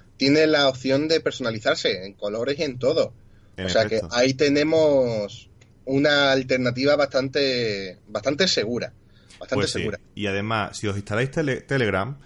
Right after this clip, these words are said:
Speaker 2: pues, mm, converse-, convencéis a todos vuestros contactos que se pasen a Telegram.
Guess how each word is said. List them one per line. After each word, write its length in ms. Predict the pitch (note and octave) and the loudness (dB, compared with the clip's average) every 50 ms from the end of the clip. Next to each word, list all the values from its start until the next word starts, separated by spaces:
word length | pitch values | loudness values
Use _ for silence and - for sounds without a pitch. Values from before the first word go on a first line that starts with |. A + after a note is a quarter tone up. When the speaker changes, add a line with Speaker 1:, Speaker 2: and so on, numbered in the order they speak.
| - - - - - - | -20 -20 -20 -20 -20 -8
Speaker 2:
pues, 560 | - G#2+ G#2 G2+ G2 G2 F#2+ F#2 F#2 F#2 F2+ - | -2 0 2 4 4 2 2 2 0 -2 -4 -6
mm, 180 | G2 F#2+ F#2+ F#2+ - - - | -6 -8 -8 -10 -12 -12 -8
converse-, 480 | A2+ G#2 G2+ G#2 G2 - - A#2 G#2 | -6 -4 -2 -4 -4 -4 -8 -8 -6
convencéis 400 | - A2+ G#2 G#2 G2 - C#3+ D3 | -6 -4 -4 -4 -4 -4 -4 -4
a 60 | D3+ C#3 | -4 -4
todos 180 | C#3 C#3+ D3 | -4 -4 -2
vuestros 260 | C#3+ D#3 - D#3 C#3 | -4 -4 -4 -6 -10
contactos 540 | - - F#2+ F2 - D#2+ D#2+ - - - E2 | -8 -8 -12 -8 -8 -8 -10 -10 -14 -20 -14
que 100 | - F2+ | -12 -10
se 100 | - G2 | -10 -8
pasen 260 | G2 A#2 A#2+ D3+ C#3+ | -8 -6 -6 -4 -4
a 100 | A2+ F2 | -6 -4
Telegram. 420 | C#2+ F2+ E2 E2 D2 C2+ C#2 C2 | -4 -4 -4 -4 -6 -8 -12 -16